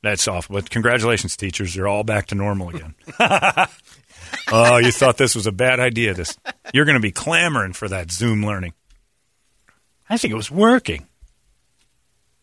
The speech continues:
So important. Anyway, uh, back to it. So, yeah, everybody's, I don't think you have to be careful anymore.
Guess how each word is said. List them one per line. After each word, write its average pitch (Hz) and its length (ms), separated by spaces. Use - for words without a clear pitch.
So 78 400
important. 73 460
Anyway, 80 360
uh, 95 180
back 117 260
to 131 120
it. 92 140
So, 143 100
yeah, 139 220
everybody's, 127 420
I 131 60
don't 120 340
think 120 160
you 120 60
have 123 80
to - 60
be 110 80
careful 113 360
anymore. 73 280